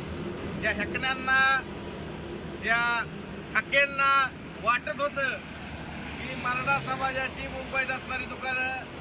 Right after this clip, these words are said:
जेवणाची दुकानं, जेवणाची रेस्टॉरंट, हॉटेल, दुकानं बंद केली म्हणजे मराठी उपाशी मरतील, त्यांच्यासाठी खास करून हा व्हिडिओ की बाबांनो, आज आम्ही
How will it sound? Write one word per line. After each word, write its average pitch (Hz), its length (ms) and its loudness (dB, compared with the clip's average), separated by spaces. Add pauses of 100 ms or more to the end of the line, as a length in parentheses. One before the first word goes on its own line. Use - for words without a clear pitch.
(420)
जेवणाची 240 440 -4
दुकानं, 254 920 -4
जेवणाची 240 460 0
रेस्टॉरंट, 254 540 -4
हॉटेल, 254 420 2 (800)
दुकानं 269 360 0
बंद 269 200 0 (100)
केली 269 160 -2
म्हणजे 269 240 0
मराठी 269 320 0
उपाशी 262 340 -4
मरतील, 262 400 -2 (520)
त्यांच्यासाठी 254 540 -2 (120)
खास 262 240 4
करून 269 200 -4
हा 262 140 4
व्हिडिओ 262 380 2 (1300)
की 220 80 -6
बाबांनो, 277 540 4 (960)
आज 269 120 4 (100)
आम्ही 277 160 -2